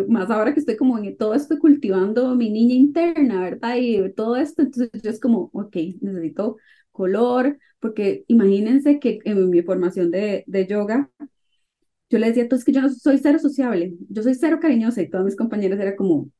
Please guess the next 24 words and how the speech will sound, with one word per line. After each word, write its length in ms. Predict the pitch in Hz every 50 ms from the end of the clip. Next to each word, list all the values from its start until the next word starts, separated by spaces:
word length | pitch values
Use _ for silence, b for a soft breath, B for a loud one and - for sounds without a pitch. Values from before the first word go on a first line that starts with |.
| _ _
"De 200 | - - 175 170
ahí 140 | 160 160 156
no 240 | 165 151 143 135 123 -
sé 200 | 143 - - 185
de 180 | 196 233 285
quién 220 | - - 285 294 349
está 220 | 339 349 - 311
hablando, 460 | 294 240 196 202 277 349 311 240 175 -
porque 260 | - 185 - - 190
usted 180 | 185 - 180
es 180 | 170 - - _
todo 380 | - 214 214 220 226 294 370 277
eso 240 | 269 381 392 403 -
que 80 | 302
está 200 | 247 - - 180
hablando". 520 | 180 196 220 254 285 359 339 269 190 185 - -
Entonces 340 | 190 196 196 214 240 262 269
fue 140 | 285 285 285
como 340 | - 320 311 349 320 302
este 320 | 262 262 262 - - 339 311
reencontrarme 1120 | 330 339 330 320 - 247 214 196 196 226 226 233 240 269 320 339 349 349 359 359 339 285 -
y, 600 | - 226 214 214 196 190 190 180 180 180 180 147 -
y 180 | 214 202 -
conocerme, 880 | - - 226 208 202 190 185 190 - 208 202 208 220 233 254 302 392 392